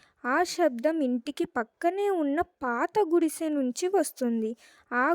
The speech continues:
గుడిసె గురించి అనేక కథలు వినబడేవి. అక్కడికి ఎవ్వరు వెళ్ళేవారు కాదు, ఎందుకంటే అది భూతాల రహస్యమని అందరూ చెప్పుకునేవారు. కానీ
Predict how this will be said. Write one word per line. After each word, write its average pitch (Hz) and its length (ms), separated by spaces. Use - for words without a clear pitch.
గుడిసె 302 380
గురించి 294 520
అనేక 269 520
కథలు 262 340
వినబడేవి. 254 800
అక్కడికి 311 600
ఎవ్వరు 294 560
వెళ్ళేవారు 311 840
కాదు, 247 460
ఎందుకంటే 247 720
అది 285 240
భూతాల 254 680
రహస్యమని 277 800
అందరూ 269 420
చెప్పుకునేవారు. 247 1080
కానీ 247 520